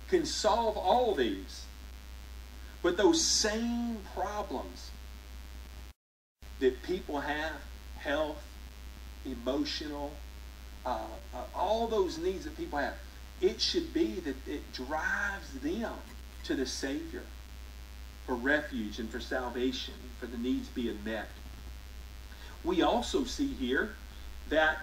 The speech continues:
there were some who were causing problems. There were some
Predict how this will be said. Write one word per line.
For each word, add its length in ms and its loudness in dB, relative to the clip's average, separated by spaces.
there 180 6
were 160 4
some 720 -2
who 140 6
were 140 2
causing 580 -2
problems. 520 -2
There 100 -2
were 140 -2
some 720 -4